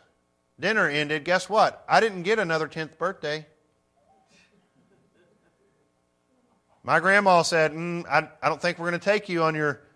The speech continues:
eleventh or your twelfth." It was over. The hope was done. The, the waiting, it brought delight for a moment,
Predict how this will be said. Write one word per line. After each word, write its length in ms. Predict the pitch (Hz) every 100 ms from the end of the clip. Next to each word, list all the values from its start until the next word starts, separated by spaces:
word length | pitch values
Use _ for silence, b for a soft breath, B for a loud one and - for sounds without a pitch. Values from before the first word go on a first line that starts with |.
| -
eleventh 520 | 151 180 196 165 -
or 80 | 135
your 140 | 147
twelfth." 480 | 147 180 190 175 165 - _ _ _ _ _ _ _ _ -
It 100 | 185
was 180 | 233 226
over. 560 | 277 320 277 160 113 - _ _ _ _ _ _ _ _ _ _ _ _ _ _ -
The 120 | 190
hope 340 | 214 277 277
was 180 | 277 208
done. 560 | 170 269 302 269 160 110 - _ _ _ _ _ _ _ -
The, 380 | 202 214 190 - b b b -
the 160 | 190
waiting, 720 | 190 226 269 302 294 294 247 - _ _ _ _ _ _ _ _
it 140 | 196 196
brought 460 | 226 254 240 - - _ _ _ _ _ _ _ 131
delight 480 | 180 185 202 202
for 140 | - 185
a 40 |
moment, 460 | 190 262 277 233